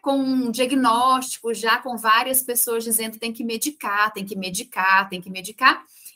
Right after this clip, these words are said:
E aí, não por acaso, a vida me presenteia, né, em dois mil e dezoito, com o meu segundo Ian, segundo Ian, meu segundo filho, o Ian,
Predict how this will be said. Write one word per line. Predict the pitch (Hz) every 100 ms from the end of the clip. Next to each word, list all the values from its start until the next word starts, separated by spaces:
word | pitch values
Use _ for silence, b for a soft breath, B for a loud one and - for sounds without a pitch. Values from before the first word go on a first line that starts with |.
| -
E | 302
aí, | 349 370
não | 320 349
por | 392
acaso, | 370 359 277 233 226 240
a | 240
vida | 214 220 226
me | 240 254
presenteia, | 240 247 262 302 - 226 208 180
né, | 202
em | 254
dois | 226 214
mil | 214
e | 220
dezoito, | 214 208 214 226 262
com | 269
o | 269
meu | 262
segundo | 262 247 214 214 233
Ian, | 220 214 233 -
segundo | - 214 208 190
Ian, | 170 160
meu | 175
segundo | 190 202 196
filho, | 196 - 196 233 247
o | 220
Ian, | 208 196 196 269